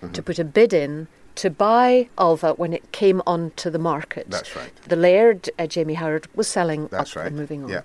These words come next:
Speaker 1: So people thought it was really good to investigate the possibility of buying it. And then you, you go through a process and you have to put a, a plan together.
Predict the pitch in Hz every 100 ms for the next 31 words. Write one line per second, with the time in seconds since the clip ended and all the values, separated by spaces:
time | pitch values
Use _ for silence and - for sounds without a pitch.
0 | - 87 107 85 - 90 76 92 104 92
1 | - 87 80 - - - - - _ -
2 | 90 87 85 - 95 90 92 - 87 80
3 | 80 - - _ - - - 95 - 92
4 | 110 80 76 73 80 78 98 98 101 113
5 | 110 110 120 90 - 90 - 85 80 -
6 | 80 - 82 - _ - - 98 87 95
7 | 92 82 85